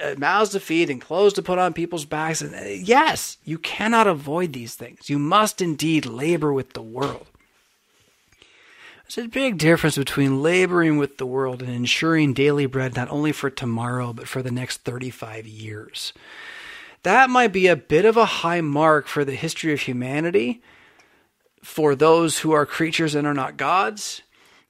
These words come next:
And it's not as though, again, that if you're a good king, that is, you know, you're a good father,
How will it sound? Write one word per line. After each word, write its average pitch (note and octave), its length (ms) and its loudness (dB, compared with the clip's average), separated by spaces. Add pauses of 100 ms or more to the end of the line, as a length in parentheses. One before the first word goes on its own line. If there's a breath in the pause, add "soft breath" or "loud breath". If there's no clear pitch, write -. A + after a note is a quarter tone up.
And G3+ 120 -2
it's G3+ 120 -2
not D4+ 220 6
as A#3 140 0
though, F3 220 6
again, D#3 560 0
that C#3+ 160 2
if C#3+ 140 0
you're F3+ 160 4
a D#3 60 2
good E3 260 -2
king, D#3+ 440 -6 (180)
that C3+ 100 -10
is, C3 220 -10
you C3+ 80 -6
know, B2+ 60 -8
you're D#3 180 -2
a E3+ 40 -4
good D#3 200 -6
father, C#3 560 0